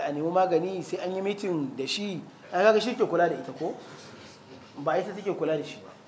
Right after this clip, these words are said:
Dan da ita take kula da shi, za, kai tsaye za a ɗiba ne a je a nemi magani da zai abin nan. To, dukiya tana da sharri,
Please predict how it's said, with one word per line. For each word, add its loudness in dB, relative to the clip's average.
Dan 6
da 8
ita 2
take 0
kula 6
da 0
shi, -6
za, 10
kai -4
tsaye 0
za 6
a 4
ɗiba 6
ne 6
a 6
je 2
a -2
nemi -2
magani 4
da 0
zai -2
abin -4
nan. -16
To, -4
dukiya -2
tana -2
da -6
sharri, -8